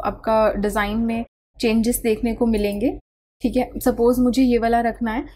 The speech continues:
तो आप simply okay पर click कीजिए and then अभी आप यहाँ पे in case अगर आपको यहाँ पर कोई भी change करना है,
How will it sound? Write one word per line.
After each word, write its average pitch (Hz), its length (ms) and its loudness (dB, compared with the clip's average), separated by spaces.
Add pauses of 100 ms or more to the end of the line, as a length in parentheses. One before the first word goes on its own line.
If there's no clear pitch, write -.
(200)
तो 247 60 0
आप 233 180 2
simply 240 440 0
okay 226 280 0
पर 247 160 0
click 240 260 -2
कीजिए 226 420 -2 (380)
and 247 180 4
then 269 200 2
अभी 240 200 0
आप 254 200 0
यहाँ 233 340 -2
पे 247 100 4 (260)
in 247 180 4
case 247 420 2
अगर 226 180 -4
आपको 220 260 -2
यहाँ 240 160 -4
पर 247 200 -4
कोई 220 180 0
भी 233 160 0
change 254 400 0
करना 208 340 -2
है, 214 180 -4